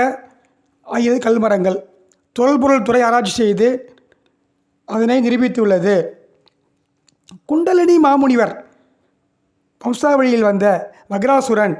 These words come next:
மிகவும் கொடுமைகளை செய்யவே மக்கள் சிவனிடம் முறையிட,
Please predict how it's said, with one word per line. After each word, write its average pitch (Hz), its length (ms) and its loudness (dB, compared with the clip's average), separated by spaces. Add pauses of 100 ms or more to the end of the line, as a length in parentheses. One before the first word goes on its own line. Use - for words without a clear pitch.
(1400)
மிகவும் 262 560 2
கொடுமைகளை 247 560 0
செய்யவே 214 380 0 (260)
மக்கள் 202 460 -2 (760)
சிவனிடம் 254 460 0
முறையிட, 226 300 0